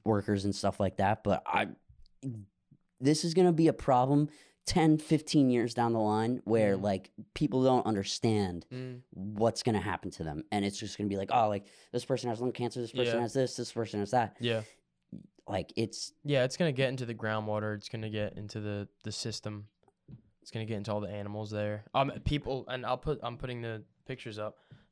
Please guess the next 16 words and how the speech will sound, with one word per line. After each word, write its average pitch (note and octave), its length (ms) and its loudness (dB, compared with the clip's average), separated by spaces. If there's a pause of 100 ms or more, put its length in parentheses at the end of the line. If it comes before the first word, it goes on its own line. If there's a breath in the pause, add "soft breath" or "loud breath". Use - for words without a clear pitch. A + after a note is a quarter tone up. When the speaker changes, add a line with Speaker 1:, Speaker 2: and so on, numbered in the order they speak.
Speaker 2:
People A#2 460 -6 (460)
that A#2 180 -2
are A2+ 100 0
local A#2 540 -2 (240)
farmers A2+ 500 -2
for, A2 220 -6
like, G#2+ 320 -6 (560)
thirty B2+ 340 2
miles A2+ 480 2
in G#2+ 200 -6 (100)
different A#2 260 -4
directions G#2+ 480 -2
are G#2 60 -6
reporting G#2 480 -4
that G#2 160 -4
their, G2+ 340 -4